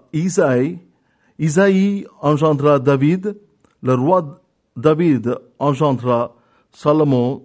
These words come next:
de la femme de Ru-, d'Uri. Le verset sept. Salomon engendra Roboam. Roboam engendra Abia. Abia engendra Asa. Asa engendra Josaphat.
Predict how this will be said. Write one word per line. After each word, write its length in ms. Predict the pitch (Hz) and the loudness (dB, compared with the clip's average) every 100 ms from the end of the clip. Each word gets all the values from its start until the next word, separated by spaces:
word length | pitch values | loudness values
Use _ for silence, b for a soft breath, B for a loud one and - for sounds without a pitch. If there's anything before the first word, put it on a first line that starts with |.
| - | -6
de 80 | 117 | -2
la 160 | 117 | -2
femme 260 | 143 156 151 | -2 -2 -2
de 120 | 127 | -2
Ru-, 260 | 113 117 - _ 127 | -2 -4 -8 _ -10
d'Uri. 540 | 117 160 147 107 98 _ _ _ _ _ _ _ _ _ | 0 2 2 0 -8 _ _ _ _ _ _ _ _ _
Le 60 | 120 | -6
verset 240 | 120 143 | -4 -4
sept. 420 | 127 156 156 - _ _ _ _ _ _ - | -2 -2 -4 -14 _ _ _ _ _ _ -6
Salomon 580 | - 180 180 175 156 - | 2 2 4 2 0 0
engendra 720 | 147 156 147 131 143 127 95 - | -2 0 -2 0 0 0 -2 -2
Roboam. 680 | 131 147 175 127 123 160 151 _ _ _ - | -2 2 2 2 0 -4 -10 _ _ _ -2
Roboam 600 | 131 151 185 170 160 135 | 0 2 4 2 2 -2
engendra 720 | 131 143 147 143 139 135 - - | 0 0 2 0 2 0 -2 -4
Abia. 440 | 143 156 139 156 - _ _ b b b | -2 0 0 0 -6 _ _ b b b
Abia 600 | 147 143 175 160 127 - _ - | -2 2 4 4 2 -2 _ -4
engendra 720 | 139 135 156 139 143 123 - - | -2 2 0 2 0 0 -2 -6
Asa. 600 | 139 147 - 160 - _ _ _ b b b | -4 -4 -2 -4 -4 _ _ _ b b b
Asa 600 | - 147 151 170 143 120 - _ - | -2 -2 2 0 2 -2 -8 _ -6
engendra 680 | 135 131 143 127 135 120 - | -4 0 -2 0 0 0 -4
Josaphat. 800 | 117 123 151 156 156 135 135 - | -4 -2 0 0 0 -4 -4 -12